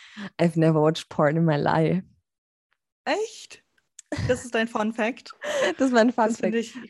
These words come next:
Speaker 1: Ich find's super, wie du tust, als wüsstest du es nicht. Ähm,
Speaker 2: <laughs>
Speaker 1: surprise.
Speaker 2: Alles für die
Speaker 1: Toll.
Speaker 2: Audience.
Speaker 1: Alles für die Audience. It's time to spill the tea. Ich hab natürlich in die Miau-Miau-Sache mich reingeklickt.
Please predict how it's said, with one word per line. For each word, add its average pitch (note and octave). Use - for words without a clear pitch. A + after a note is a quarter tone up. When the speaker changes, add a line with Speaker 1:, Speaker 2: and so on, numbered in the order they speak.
Speaker 1:
Ich A3
find's A#3+
super, C#4+
wie A#3+
du A3+
tust, A#3+
als G3+
wüsstest -
du F3+
es E3+
nicht. F#3
Ähm, E3
Speaker 2:
<laughs> C#4
Speaker 1:
surprise. G3
Speaker 2:
Alles G#3
für C4+
die C4
Speaker 1:
Toll. F3
Speaker 2:
Audience. E3+
Speaker 1:
Alles G#3+
für -
die F3+
Audience. E3
It's -
time F#3
to -
spill F3+
the F3
tea. -
Ich A3
hab A#3+
natürlich A#3+
in F#3+
die F3
Miau-Miau-Sache E3+
mich E3
reingeklickt. D#3+